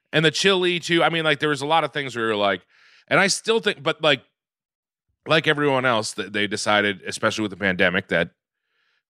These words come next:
this is, like, a drive-through place and a delivery place. So they changed their fries. And I think th-, they changed their fries again. And I think that the Wendy's fries are,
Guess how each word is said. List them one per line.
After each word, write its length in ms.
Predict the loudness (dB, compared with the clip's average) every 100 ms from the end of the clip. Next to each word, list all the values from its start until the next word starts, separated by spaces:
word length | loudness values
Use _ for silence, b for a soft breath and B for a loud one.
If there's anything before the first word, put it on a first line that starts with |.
| _
this 180 | -6 -4
is, 100 | 0
like, 160 | 0 0
a 80 | -2
drive-through 600 | 2 4 4 0 -6 -10
place 300 | -4 -4 -4
and 100 | -6
a 40 |
delivery 480 | -6 -2 0 0 -4
place. 360 | -6 -8 -6 -4
So 100 | -4
they 140 | -2
changed 400 | 0 0 0 0
their 160 | 2 2
fries. 800 | 2 2 2 0 -2 -6 -12 -14 _ _ _ _ _
And 160 | -4 0
I 80 | 0
think 160 | -2
th-, 100 | -8
they 120 | -4 0
changed 260 | 0 2
their 80 | 2
fries 300 | 4 2 2
again. 360 | -4 -2 -2 -2
And 140 | -4
I 80 | -6
think 200 | -8 -18
that 100 | -12
the 60 | -8
Wendy's 260 | -8 -8
fries 300 | -4 -4 -2
are, 160 | -6 -10